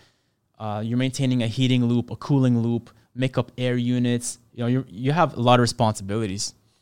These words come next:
I had to up my, uh, business insurance to five million, 'cause your standard G two guy, if he has insurance,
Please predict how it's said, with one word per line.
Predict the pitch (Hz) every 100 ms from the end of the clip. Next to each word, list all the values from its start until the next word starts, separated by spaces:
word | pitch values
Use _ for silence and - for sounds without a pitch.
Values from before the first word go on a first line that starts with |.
| -
I |
had | 143
to | 147
up | - 123
my, | 131 120 113 -
uh, | 110 104
business | 104 123 131 123
insurance | 131 131 123 123
to | 113
five | - 101
million, | 113 131 127 127 127 - _ _
'cause | - 123 _
your | 123 123 120
standard | - 131 139 120
G | 120
two | - 127
guy, | 127 113 110
if | 117 -
he |
has | 98 127 127
insurance, | 120 - 104 101 -